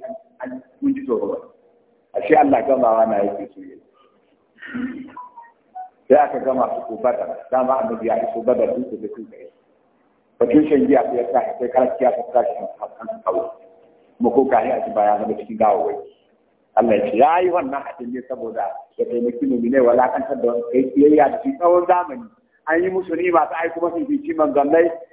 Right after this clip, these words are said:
da mafificin littafai, an yi musu dukkan kara suka butulce ma Allah. Allah ya ce wallahi ya yi wannan gabin dan bizan ne saboda dai ya walakantar da kafirai ya gwada mu'minai na tare da su.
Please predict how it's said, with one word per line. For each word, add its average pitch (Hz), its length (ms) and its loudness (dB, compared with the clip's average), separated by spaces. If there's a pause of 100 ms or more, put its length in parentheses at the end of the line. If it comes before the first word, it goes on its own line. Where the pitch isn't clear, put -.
(120)
da 143 100 4
mafificin 165 680 0
littafai, 170 480 0 (280)
an 185 160 0
yi 202 60 -10
musu 208 300 -10
dukkan 226 400 0
kara 160 380 2 (240)
suka 208 180 -2
butulce 190 460 -2
ma 165 100 2
Allah. 165 240 4
Allah 165 160 4
ya - 80 0
ce 147 60 -4
wallahi 165 280 4
ya 170 140 0
yi 175 80 -2
wannan 156 300 -4
gabin 151 260 -6
dan 139 160 -6
bizan 135 320 -4
ne 131 160 -6
saboda 131 320 -6
dai 147 240 2 (240)
ya 123 80 -2
walakantar 156 520 2
da - 80 2
kafirai 135 340 2
ya 135 100 2
gwada 147 240 4
mu'minai 131 420 -4
na 135 120 0 (100)
tare 117 180 0
da 110 140 -6
su. - 80 -18